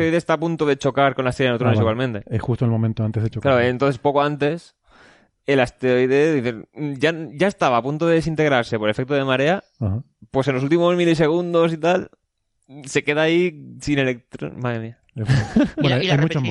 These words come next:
Speaker 2: modelos.
Speaker 3: sería porque de vez en cuando cae otro más, ¿no?
Speaker 1: Claro,
Speaker 3: O sea,
Speaker 1: se
Speaker 3: ha caído
Speaker 1: suponía,
Speaker 3: uno y después cae
Speaker 1: se
Speaker 3: otro.
Speaker 1: supone que estaría atravesando a lo mejor una zona de asteroides.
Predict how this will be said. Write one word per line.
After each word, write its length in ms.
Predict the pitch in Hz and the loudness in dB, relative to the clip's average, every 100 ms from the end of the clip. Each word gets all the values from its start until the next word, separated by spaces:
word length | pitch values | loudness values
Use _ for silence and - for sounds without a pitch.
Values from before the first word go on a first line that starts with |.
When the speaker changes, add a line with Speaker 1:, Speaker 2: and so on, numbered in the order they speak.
| 107 120 | 0 0
Speaker 2:
modelos. 80 | 107 | -2
Speaker 3:
sería 640 | 202 202 226 240 240 185 180 | -4 0 0 0 -4 -8 -8
porque 240 | 165 156 | -6 -4
de 80 | 151 | -2
vez 120 | 165 | -2
en 60 | 180 | -2
cuando 200 | 180 170 | -4 -2
cae 180 | 170 | -4
otro 200 | 170 - | -4 -8
más, 200 | 302 120 | -10 -12
¿no? 60 | 127 | -2
Speaker 1:
Claro, 220 | 151 143 | 2 2
Speaker 3:
O 40 | 147 | 2
sea, 80 | 131 | -2
Speaker 1:
se 80 | 131 | -2
Speaker 3:
ha 20 | |
caído 60 | 151 | 0
Speaker 1:
suponía, 240 | 143 156 | 2 0
Speaker 3:
uno 100 | 147 | 0
y 20 | 208 | -8
después 160 | - 180 | -6 -4
cae 100 | 180 | -2
Speaker 1:
se 40 | |
Speaker 3:
otro. 100 | 135 | 0
Speaker 1:
supone 140 | 139 156 | 0 0
que 40 | |
estaría 300 | 160 156 160 | 0 2 2
atravesando 460 | 131 117 120 135 139 | 2 0 -2 -2 0
a 40 | |
lo 60 | 143 | 0
mejor 220 | 139 143 | -2 -2
una 100 | 143 | -2
zona 400 | 135 139 139 139 | -2 0 0 2
de 60 | 139 | 0
asteroides. 680 | 135 139 147 139 147 165 | 0 -2 0 0 -2 -4